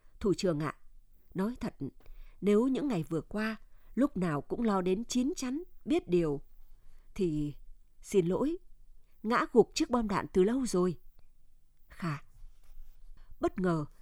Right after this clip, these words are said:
ngay giữa đại hội tràn ngập cờ hoa và tiếng vỗ tay, vị đạo diễn phim tài liệu nhỏ con, dáng cóc cáy, cầm cổ áo anh lôi sềnh sệch qua mặt các vị chủ tịch đoàn đáng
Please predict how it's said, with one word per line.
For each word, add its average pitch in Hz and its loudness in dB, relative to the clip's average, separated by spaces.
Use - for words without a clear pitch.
ngay 294 4
giữa 294 -2
đại 254 -2
hội 156 0
tràn 196 -2
ngập 190 -4
cờ 180 2
hoa 254 -2
và 170 -4
tiếng 208 0
vỗ - -4
tay, 214 -2
vị 208 2
đạo 185 0
diễn 254 -2
phim 302 0
tài 180 -2
liệu 160 0
nhỏ 165 0
con, 262 -4
dáng 208 -2
cóc - -6
cáy, 226 0
cầm 170 0
cổ 160 0
áo 226 -2
anh 202 0
lôi 302 2
sềnh 185 2
sệch - -6
qua 202 -2
mặt 175 -6
các 302 -6
vị - -2
chủ 170 -2
tịch - -4
đoàn 156 -2
đáng 208 -4